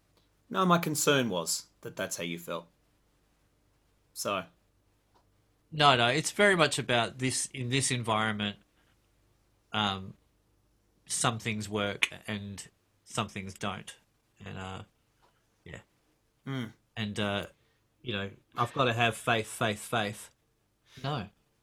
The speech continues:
Speaker 2: No. Not in here.
Speaker 1: Oh. <laughs>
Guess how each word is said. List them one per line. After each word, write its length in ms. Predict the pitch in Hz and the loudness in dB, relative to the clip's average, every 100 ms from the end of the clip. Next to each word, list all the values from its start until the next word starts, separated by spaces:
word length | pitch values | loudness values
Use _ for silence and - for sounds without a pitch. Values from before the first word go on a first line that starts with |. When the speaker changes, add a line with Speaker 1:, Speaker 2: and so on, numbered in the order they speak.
| _ _ _ 139 | _ _ _ -12
Speaker 2:
No. 180 | 143 117 - _ _ _ _ _ _ - | -10 -10 -14 _ _ _ _ _ _ -10
Not 140 | 147 131 | -6 -4
in 60 | |
here. 180 | 113 107 - _ _ _ - | -4 -4 -8 _ _ _ -20
Speaker 1:
Oh. 100 | - - _ - | -18 -18 _ -4
<laughs> 480 | 180 - 165 - | -4 -2 -6 -4